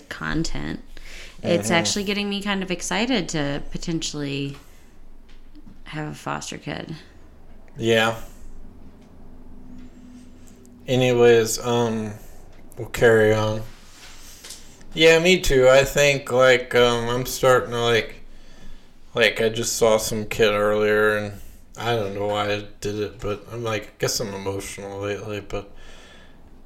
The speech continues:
Speaker 2: like, his face had despair, and I was like, "Oh, poor kid." Like, I don't know.
Speaker 1: Should've just taken him. And, like, "We're your
Speaker 2: He,
Speaker 1: foster family
Speaker 2: he was
Speaker 1: now,
Speaker 2: like
Speaker 1: kid.
Speaker 2: a
Speaker 1: Get in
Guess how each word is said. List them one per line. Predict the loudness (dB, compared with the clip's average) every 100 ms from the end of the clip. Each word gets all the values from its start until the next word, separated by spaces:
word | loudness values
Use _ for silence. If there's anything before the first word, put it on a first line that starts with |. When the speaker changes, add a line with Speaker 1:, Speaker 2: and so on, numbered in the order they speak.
| -14 -8
Speaker 2:
like, | -6
his | -4 -4 -4
face | -4 0 0 0
had | -2 -2
despair, | -4 -10 -4 0 0
and | 0
I | -4
was | -4
like, | -6 -4
"Oh, | -4 -4 -8
poor | -8 -8
kid." | -6 -2 -2 -2 -8 -18 -18
Like, | -14 -12 -8 -8
I | -8
don't | -8
know. | -8 -8 -8 -8 -6 -6 -6
Speaker 1:
Should've | -6 -4 -4
just | -6 -4
taken | -2 -2 -4
him. | -8 -10 -14 -20 -20 -20 -10
And, | -6
like, | 2
"We're | 4
your | 4
Speaker 2:
He, | 8
Speaker 1:
foster | 6 6 4
family | 4 6 6
Speaker 2:
he |
was | 8
Speaker 1:
now, | 8
Speaker 2:
like | 8
Speaker 1:
kid. | 8 6
Speaker 2:
a |
Speaker 1:
Get | 2
in | -6 -4